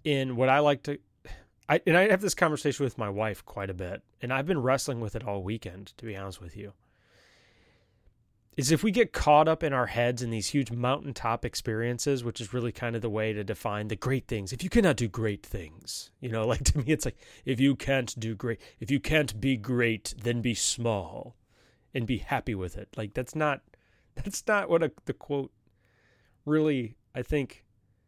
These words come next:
signifies. It's, in a lot of ways, every way we defi-,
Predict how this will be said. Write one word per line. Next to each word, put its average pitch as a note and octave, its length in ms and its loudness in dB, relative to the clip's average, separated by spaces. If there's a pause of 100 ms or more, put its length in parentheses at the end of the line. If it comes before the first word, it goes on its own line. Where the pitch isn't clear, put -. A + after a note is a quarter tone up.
(720)
signifies. A2 720 -2
It's, - 320 -6 (1600)
in D#3+ 100 0
a D#3+ 40 4
lot D#3+ 200 6
of F3+ 80 4
ways, C#3+ 440 2 (3500)
every E3+ 340 4
way D#3 260 6
we D3 180 2
defi-, C3 480 -2